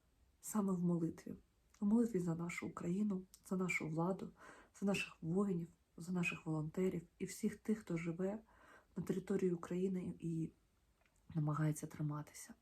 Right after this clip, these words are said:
Ти знаєш, що зима буде важкою, але я знаю, що ти створив наш народ незламним. Єдине, де ми маємо зламатися, це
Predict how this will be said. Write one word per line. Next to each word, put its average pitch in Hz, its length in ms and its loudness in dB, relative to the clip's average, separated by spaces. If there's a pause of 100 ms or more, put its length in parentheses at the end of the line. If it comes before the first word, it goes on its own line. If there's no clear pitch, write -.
(800)
Ти - 120 -2
знаєш, 170 280 4
що 170 100 -4
зима 165 240 0
буде 170 160 -4
важкою, 208 640 0
але 175 260 -2
я 180 140 0
знаю, 160 300 -2
що 170 400 -8 (300)
ти 190 120 2
створив 180 400 0
наш 165 220 -2
народ 160 300 -4
незламним. 190 640 -2 (680)
Єдине, 185 340 6
де 160 120 2
ми 160 120 6
маємо 156 360 2
зламатися, 151 680 -2
це 139 340 -6